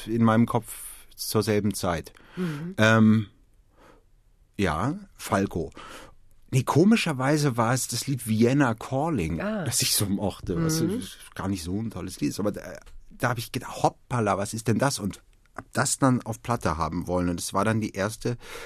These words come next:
Speaker 1: ähm, Musikkassette damals, gekaufte für mich.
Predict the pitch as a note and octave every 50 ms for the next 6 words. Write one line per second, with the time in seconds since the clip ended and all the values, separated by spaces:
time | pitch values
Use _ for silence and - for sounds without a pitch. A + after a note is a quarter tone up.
0 | - - - - - - - - A2+ A2 A2+ A2+ A2+ A2 A2+ A2 - - - -
1 | - - - - - - - - - A2+ G#2 - D#3 D3 - - - F2+ F2 -
2 | - F2+ F#2+ - G#2 F2 D#2+ D#2+ E2+ E2+ E2 E2 E2 D#2 D2 D2 - - C2+ -
3 | - - E2 E2+ F2 E2 - - - - - - - - - - - - - -
4 | - - - F2+ E2+ E2 - - - - -